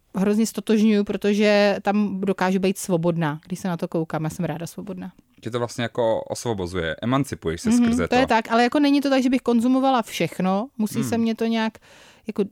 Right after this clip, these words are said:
Speaker 1: týkat, dotýkat, ale jinak jsem podle mě schopná se dívat na jakýkoliv junk,
Speaker 2: Hmm.
Speaker 1: když na to mám čas.
Speaker 2: A je něco, co fakt nenávidíš, ale nemůžeš to přestat sledovat?
Speaker 1: Něco, co nenávidím? Ne, to právě nemám.
Speaker 2: To
Speaker 1: To je ten
Speaker 2: nemáš.
Speaker 1: Instagram. Jakože,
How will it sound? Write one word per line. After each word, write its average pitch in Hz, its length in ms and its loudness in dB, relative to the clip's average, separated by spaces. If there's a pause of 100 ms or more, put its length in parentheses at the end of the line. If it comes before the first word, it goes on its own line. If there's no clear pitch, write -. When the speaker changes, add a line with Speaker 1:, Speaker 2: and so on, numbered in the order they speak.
(240)
Speaker 1:
týkat, 220 340 0
dotýkat, 208 580 -2
ale 220 180 2
jinak 196 280 0
jsem 226 360 0
podle 180 260 -2
mě 214 260 2
schopná 190 720 -2 (100)
se 196 220 -4
dívat 185 280 -4
na 180 100 0
jakýkoliv 175 420 -4 (100)
junk, 151 240 -6 (480)
Speaker 2:
Hmm. 107 200 -6
Speaker 1:
když 185 140 -2
na 180 80 -2
to 170 100 -4
mám 165 160 -2
čas. - 280 -12 (120)
Speaker 2:
A 110 100 -2
je 117 60 0
něco, 117 260 -4
co 120 100 -8
fakt 123 200 -4
nenávidíš, 104 500 -2
ale 101 140 -6
nemůžeš 92 360 -6
to 95 80 -8
přestat 85 320 -12
sledovat? 87 540 -6 (760)
Speaker 1:
Něco, 208 280 -2
co - 140 -2
nenávidím? 214 600 2
Ne, 180 160 2 (120)
to 226 140 2
právě 233 360 2
nemám. 240 240 4
Speaker 2:
To - 60 2
Speaker 1:
To 226 60 6
je 247 60 6
ten 214 40 -2
Speaker 2:
nemáš. 269 200 2
Speaker 1:
Instagram. 233 480 0
Jakože, 233 440 2